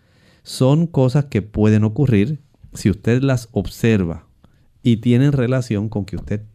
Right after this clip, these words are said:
tomó alguna de esas plantas o productos herbáceos, pues ya usted sabe que se debe a eso.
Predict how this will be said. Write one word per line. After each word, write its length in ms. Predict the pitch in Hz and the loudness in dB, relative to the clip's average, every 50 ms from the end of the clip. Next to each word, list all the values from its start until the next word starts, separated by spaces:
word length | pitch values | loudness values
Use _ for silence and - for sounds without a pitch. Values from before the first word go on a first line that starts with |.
| _ | _
tomó 560 | - 110 95 90 87 85 87 95 117 135 139 - | -4 -4 -2 -2 -4 -4 -4 -2 -4 -4 -4 -6
alguna 380 | 95 90 90 85 90 92 90 | -8 -8 -6 -6 -6 -6 -6
de 40 | 92 | -6
esas 420 | 95 - 120 123 - - - - _ _ _ _ _ _ _ - | -4 -4 -4 -4 -4 -8 -14 -20 _ _ _ _ _ _ _ 0
plantas 500 | 107 104 98 95 95 95 92 - 139 131 | 2 2 4 4 2 0 -2 -2 -2 0
o 240 | 123 101 92 87 90 | 0 0 -2 -2 -4
productos 460 | - 98 87 90 87 - - 113 110 | -4 -6 -4 -4 -4 -2 0 2 2
herbáceos, 600 | 113 107 104 104 95 92 - - 135 143 139 - _ _ _ _ _ _ _ _ - - _ | 2 2 2 2 0 -2 -2 -2 -4 -4 -4 -8 _ _ _ _ _ _ _ _ -20 -14 _
pues 160 | - 131 135 | -2 0 2
ya 60 | 151 | 2
usted 220 | 175 175 - 190 175 | 2 2 2 -2 -2
sabe 260 | - 170 160 170 175 | 0 0 0 0 0
que 100 | 170 156 | 0 -2
se 160 | - - 139 | -2 -2 -2
debe 220 | 131 135 135 143 143 | -2 -2 0 0 0
a 100 | 151 175 | 0 0
eso. 340 | 202 190 - 151 120 101 | 0 -2 -2 -4 -8 -10